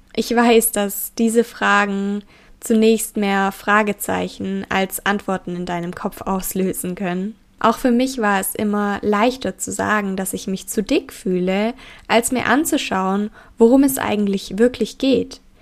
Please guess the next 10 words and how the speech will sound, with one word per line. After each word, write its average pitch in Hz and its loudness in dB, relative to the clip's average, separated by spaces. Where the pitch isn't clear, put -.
Ich - -4
hatte 233 -2
Angst, 214 -2
da 220 6
hinzuschauen, 202 0
wo 208 0
es 202 -2
am 190 -2
meisten 196 -2
wehtut. - -4